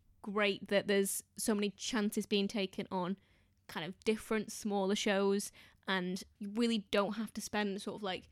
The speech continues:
ninety pounds on a theatre ticket to see great theatre in London. You know, it's much more affordable off West End, and the sh-, quality of the shows is just as good, often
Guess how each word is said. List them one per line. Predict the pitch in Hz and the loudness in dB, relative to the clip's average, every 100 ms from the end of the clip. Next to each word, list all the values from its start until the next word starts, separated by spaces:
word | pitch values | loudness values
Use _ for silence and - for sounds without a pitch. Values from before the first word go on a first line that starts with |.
| - _ | -20 _
ninety | 220 180 196 - | -8 -4 -4 -4
pounds | 214 220 208 | -6 -4 -2
on | 208 | -2
a | 214 | 4
theatre | 254 247 | 4 4
ticket | - 220 202 - | -2 -4 -4 -4
to | 214 | -4
see | - 180 | -4 -4
great | 196 196 - | -2 -4 -4
theatre | - 180 202 | -4 -6 -4
in | 196 190 | -6 -4
London. | 196 202 220 277 | -2 2 4 4
You | |
know, | 190 190 | 4 2
it's | 196 - _ - | 0 -6 _ -8
much | 208 214 - | -2 -2 0
more | 220 202 | 0 0
affordable | 208 202 196 208 202 | 0 0 0 0 0
off | 202 | -2
West | 208 208 | -4 -4
End, | 208 202 196 - | -4 -4 -6 -6
and | 196 190 | -6 -4
the | 196 | -6
sh-, | 190 - _ _ _ - | -6 -8 _ _ _ -8
quality | - 208 208 208 | -2 2 2 2
of | 196 202 | 0 0
the | |
shows | 196 190 196 202 | 0 2 4 2
is | 190 190 | 0 0
just | 208 - | -4 -6
as | 190 | -8
good, | - 196 - | -8 -8 -2
often | 214 - 220 214 | -2 0 0 0